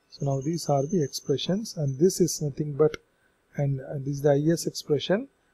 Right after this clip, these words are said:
I S into Z is the voltage drop expression, right? So here you can write it as voltage drop. And what are the limitations of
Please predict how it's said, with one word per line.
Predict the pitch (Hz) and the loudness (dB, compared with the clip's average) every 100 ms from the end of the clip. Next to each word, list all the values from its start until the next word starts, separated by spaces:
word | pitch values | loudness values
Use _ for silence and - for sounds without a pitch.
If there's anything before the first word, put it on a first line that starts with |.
| _ - | _ 0
I | 147 156 | 2 6
S | 180 175 - | 4 4 2
into | 165 151 151 | 2 2 2
Z | 139 165 | 2 2
is | 160 143 | 2 2
the | 170 220 277 _ _ | 4 4 -2 _ _
voltage | - 190 190 180 143 | 6 6 10 8 8
drop | 123 147 143 - | 2 2 2 2
expression, | 131 - 131 - 127 139 | -4 -6 -6 -6 -10 -4
right? | 151 214 - _ _ _ _ | -2 -2 -6 _ _ _ _
So | - 147 | -4 -2
here | 135 147 | 2 2
you | 143 | 2
can | 135 143 135 | 0 -4 -2
write | 135 | -4
it | 143 | -2
as | 147 190 - | -2 -2 -2
voltage | 147 139 147 127 | 0 2 2 0
drop. | 123 135 120 _ _ _ _ _ _ _ | -4 -8 -8 _ _ _ _ _ _ _
And | 147 135 139 | -2 -2 -4
what | 143 139 185 | -4 -2 4
are | 196 180 | 4 6
the | 160 | 2
limitations | 147 180 220 214 208 175 170 170 | 4 2 2 2 2 2 2 2
of | 156 | 0